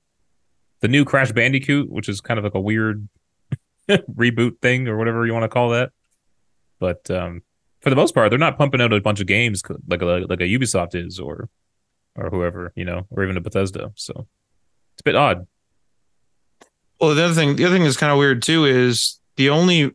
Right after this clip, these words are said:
Speaker 2: like, game you can kinda look forward to from Activision Blizzard right now that I can think of is Call of Duty Modern Warfare three, and that thing was largely done without Microsoft. So
Speaker 1: Right, yeah.
Speaker 2: what's the next game, f-, like, under Microsoft?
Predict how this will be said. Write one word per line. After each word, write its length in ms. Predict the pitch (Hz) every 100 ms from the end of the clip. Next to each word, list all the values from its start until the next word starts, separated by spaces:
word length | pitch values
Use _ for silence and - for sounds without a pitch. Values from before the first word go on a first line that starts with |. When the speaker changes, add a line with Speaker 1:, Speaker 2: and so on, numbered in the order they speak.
| -
Speaker 2:
like, 200 | 139 113
game 360 | 127 139 143 123
you 140 | 120
can 140 | 123
kinda 260 | 113 135 131
look 180 | 123 110
forward 340 | - 131 160 -
to 400 | 123 113 123 - _ _ _
from 100 | 139
Activision 380 | 131 131 127 123
Blizzard 240 | 127 120
right 160 | 123 120
now 200 | 123 123
that 140 | 120
I 200 | 110 120
can 160 | 151 165
think 220 | 120 101
of 340 | 104 104 123 - _ _ _ _ _
is 200 | - 123
Call 180 | - 135
of 60 | 127
Duty 140 | 127
Modern 200 | 123 120
Warfare 320 | 123 113 123
three, 320 | 117 143 156 117
and 100 | 123
that 160 | 139
thing 180 | - 139
was 140 | 123
largely 320 | 127 120 110 110
done 220 | 117 117
without 300 | 117 139 147
Microsoft. 600 | 120 104 120 104 135 - _ _ _ _ _
So 460 | - - 135 127 123
Speaker 1:
Right, 400 | 117 120 120 120
yeah. 80 | 123
Speaker 2:
what's 240 | 131 135
the 100 | -
next 280 | 131 123 -
game, 580 | 127 123 123 120 120 123 _ _ _ _ -
f-, 120 | - -
like, 220 | 139 120
under 220 | 131 123
Microsoft? 640 | 120 147 139 120 101 101